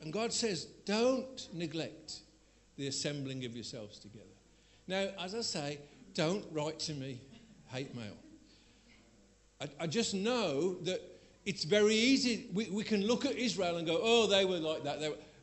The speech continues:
but it's, I see the evidence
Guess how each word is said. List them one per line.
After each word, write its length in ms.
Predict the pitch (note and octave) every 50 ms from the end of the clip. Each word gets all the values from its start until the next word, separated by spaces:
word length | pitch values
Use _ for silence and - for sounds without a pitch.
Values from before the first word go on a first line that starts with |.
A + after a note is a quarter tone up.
| -
but 200 | D3 G3+ G#3 G#3 G#3 -
it's, 360 | G3+ - - - - - - - - - _ _ _ _ _ _ _ _ _ - -
I 120 | F3+ G#3+
see 400 | G#3 - - - A3+ A#3 A#3+ B3
the 200 | G3 F#3 G#3+ G3+
evidence 800 | G3+ G#3 F3+ A3 A#3 F3 E3+ F#3+ D#3+ B2 A#2 - - - - -